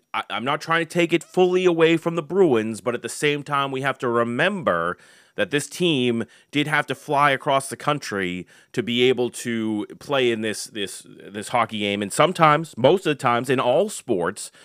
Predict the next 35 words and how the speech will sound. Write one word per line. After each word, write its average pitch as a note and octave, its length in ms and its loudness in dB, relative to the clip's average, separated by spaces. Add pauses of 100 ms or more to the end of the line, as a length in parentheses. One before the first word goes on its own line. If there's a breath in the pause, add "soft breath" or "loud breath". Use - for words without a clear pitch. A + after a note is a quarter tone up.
(120 loud breath)
when A#2 140 -2
teams C#3+ 260 -4
have D3+ 160 0
to B2+ 80 -10
do C3+ 240 0
that F#2 320 0 (200 loud breath)
for A#2+ 140 2
an B2 140 2
early D3 320 4
game, F#2 560 -2 (340 soft breath)
they - 140 0
usually D#3 420 2
don't D3 220 6
bring C#3 160 4
their B2 100 6
best G#2+ 260 2
effort. - 320 -4 (360)
So G2 300 2
I, F#2 240 -4 (100)
it's A2 260 -8
a G#2+ 60 -6
great C#3 320 2
win. D#3 340 -2 (220 soft breath)
I'm G#2 180 -2
glad A#2 240 0
that A#2+ 80 -20
they C#3+ 120 0
were C#3 120 0
able C3+ 180 2
to B2 60 -4
take C3+ 240 -2
care C3 160 2
of G2 140 0
business. D3 500 -2 (340 soft breath)
But, A#2+ 540 -2